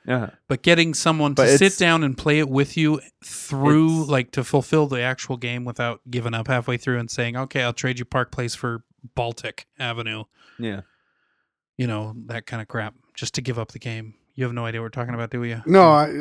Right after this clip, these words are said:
Speaker 3: I'm flashing back to how bored I always was when people wanted me to
Speaker 1: <laughs>
Speaker 3: play Monopoly.
Speaker 2: See, so, uh, um, uh,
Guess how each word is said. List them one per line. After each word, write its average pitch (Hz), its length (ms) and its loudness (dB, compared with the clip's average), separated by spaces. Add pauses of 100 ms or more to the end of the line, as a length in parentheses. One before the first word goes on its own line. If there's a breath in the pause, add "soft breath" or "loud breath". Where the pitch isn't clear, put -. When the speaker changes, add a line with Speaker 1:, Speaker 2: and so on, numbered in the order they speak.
Speaker 3:
I'm 147 140 4
flashing 151 460 6
back 147 220 8
to 123 100 -2
how 135 200 4
bored 123 380 6
I 123 140 4
always 123 280 0
was 123 280 2
when 127 100 2
people 131 300 4
wanted 135 320 6
me - 100 8
to 151 120 6
Speaker 1:
<laughs> 240 60 6
Speaker 3:
play 208 280 6
Monopoly. 180 880 4
Speaker 2:
See, 170 400 0
so, 190 260 4
uh, 180 380 -2
um, 190 260 4 (100)
uh, 175 200 2